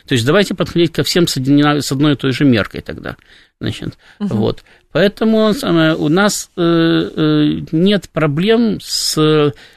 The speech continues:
Speaker 1: э, покупательной способностью граждан. Да, ее можно и нужно повышать дальше, потому что предела совершенству нету. Да? Значит, но, э, э, в принципе, мы находимся на вполне, так сказать, нормальном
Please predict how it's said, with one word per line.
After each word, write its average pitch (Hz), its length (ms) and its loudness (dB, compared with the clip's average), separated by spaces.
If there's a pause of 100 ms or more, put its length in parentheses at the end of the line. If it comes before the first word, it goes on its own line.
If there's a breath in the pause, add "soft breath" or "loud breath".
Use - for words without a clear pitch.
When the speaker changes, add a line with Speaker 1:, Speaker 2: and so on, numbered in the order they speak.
(160 loud breath)
Speaker 1:
э, 131 180 0
покупательной 147 520 -2
способностью 151 540 0
граждан. 110 420 0
Да, 185 160 4
ее 160 140 4
можно 151 340 2
и 147 80 4
нужно 151 300 2
повышать 151 500 0
дальше, 233 300 2
потому 139 260 0
что 139 200 -4 (220 loud breath)
предела 170 360 2
совершенству 156 600 0
нету. 117 380 0 (200)
Да? 156 180 -2 (480 loud breath)
Значит, 120 460 0 (220 soft breath)
но, 180 720 4
э, 156 40 -2
э, 151 920 0
в - 160 -20
принципе, 208 600 -2
мы 170 200 2
находимся 165 640 0
на 139 120 0
вполне, 156 520 0
так 143 80 0
сказать, 135 220 -6
нормальном 139 640 0